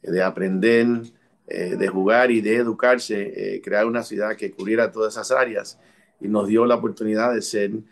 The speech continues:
considerado una área donde muchas personas se han mudado. Y hoy en día tenemos personas que se mudan de otras partes de los Estados Unidos en los últimos dos años. Eh, lo más interesante de eso también, Agustín, fue que en el año dos mil dieciocho nos nombraron la revista Money Magazine entre las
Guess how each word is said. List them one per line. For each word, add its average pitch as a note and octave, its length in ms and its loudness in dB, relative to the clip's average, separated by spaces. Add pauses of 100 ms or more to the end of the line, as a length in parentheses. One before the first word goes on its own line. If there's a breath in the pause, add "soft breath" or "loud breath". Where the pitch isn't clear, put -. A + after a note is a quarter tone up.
(220 soft breath)
considerado A2+ 600 2
una A2 400 -4
área A2 340 0
donde G#2+ 160 -4
muchas G2+ 260 -8
personas G#2 360 -4
se G#2+ 100 -4
han G2 100 -2
mudado. G#2+ 480 2
Y G2 60 0
hoy C#3 180 4
en D#3 80 0
día D3+ 240 2
tenemos B2+ 300 -6
personas C3 280 -6
que D3 100 -12
se A#2 80 -10
mudan B2 260 0
de A2+ 80 -8
otras A2+ 220 -10
partes A2 240 -4
de G#2+ 80 -6
los G2+ 140 -8
Estados A2+ 380 -2
Unidos A#2+ 300 -4
en G2+ 60 -14
los G2+ 140 -14
últimos G#2 340 -14
dos F#2+ 160 -8
años. A2 340 0 (580 soft breath)
Eh, A#2 100 0
lo A#2+ 120 4
más C3 160 4
interesante D3+ 500 2
de C3+ 60 6
eso D3 140 -2
también, C3+ 300 -2
Agustín, C3+ 380 -4
fue C#3+ 180 -2
que F3+ 100 -4
en B2 60 -2
el A2+ 80 -2
año A#2 200 -2
dos A#2 80 -4
mil A#2+ 140 -4
dieciocho A#2 440 -2
nos A2+ 140 -8
nombraron A2+ 580 0
la G2 120 0
revista G#2+ 380 -6
Money A2 240 -4
Magazine A2 540 -4 (420 soft breath)
entre A#2 420 2
las G#2 160 2